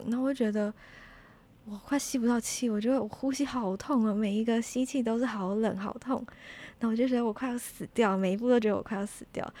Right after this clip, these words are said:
但是因为那时候第一次是一群人一起去爬，那我就撑完了，然后就，哦，我这辈子不会再爬第二次了。但第二次又有其他人他们又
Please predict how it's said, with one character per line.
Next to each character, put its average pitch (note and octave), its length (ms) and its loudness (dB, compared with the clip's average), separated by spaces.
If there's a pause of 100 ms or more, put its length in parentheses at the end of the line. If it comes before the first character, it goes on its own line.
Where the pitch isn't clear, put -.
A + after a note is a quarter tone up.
(140)
但 C4 120 2
是 C#4 80 2
因 C#4+ 40 4
为 D4 60 4
那 D4 120 6
时 B3 60 4
候 G#3 80 4
第 G#3+ 140 2
一 A3 40 4
次 A3+ 160 4
是 G#3+ 220 2
一 B3 100 2
群 G3 220 -2
人 D#3+ 100 0
一 F#3 60 0
起 F#3+ 120 -4
去 F#3 100 -2
爬， - 200 -8 (420)
那 G#3+ 100 0
我 F#3+ 60 0
就 G#3+ 120 4
撑 G3 340 0
完 - 220 -4
了， A3+ 80 -10 (280)
然 - 20 -8
后 G3 80 0
就， F#3+ 100 4
哦， F#3 220 0
我 F3+ 60 -4
这 F#3+ 120 0
辈 G3 160 2
子 - 100 -6
不 - 100 -6
会 C#3+ 80 0
再 G3 100 2
爬 E3+ 160 -6
第 - 160 -4
二 D#2 100 -4
次 - 240 -10
了。 - 80 -8 (400)
但 B3+ 220 4
第 C4+ 140 8
二 G#3+ 100 6
次 A3+ 180 0
又 A3+ 140 6
有 - 140 -2 (120)
其 - 160 -2
他 G#3 200 4
人 G3 180 2
他 G3 120 -2
们 F#3 160 0
又 G3 140 2